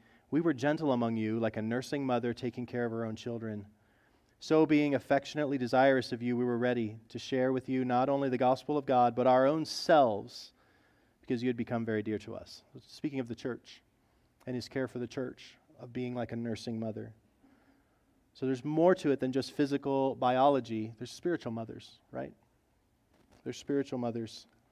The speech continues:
We think of even in adoption that there's something really special about a mother who gives birth to a child physically. There's also something really special about someone who takes that child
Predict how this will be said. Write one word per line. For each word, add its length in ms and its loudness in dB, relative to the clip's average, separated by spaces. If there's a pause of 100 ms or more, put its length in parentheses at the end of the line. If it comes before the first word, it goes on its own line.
(1120)
We 80 -6
think 220 -2
of 160 2 (140)
even 340 -4 (180)
in 120 -4
adoption 580 4 (100)
that 120 -10
there's 200 -2
something 300 -4
really 340 0
special 560 -4
about 360 0 (640)
a 60 -6
mother 360 2
who 140 -2
gives 240 0
birth 400 0
to 100 -2
a 60 -2
child 320 -4
physically. 600 -6 (520)
There's 140 2
also 180 4
something 320 -4
really 180 2
special 440 -2
about 240 4
someone 320 -6
who 100 -6
takes 460 -6
that 240 -2
child 420 -4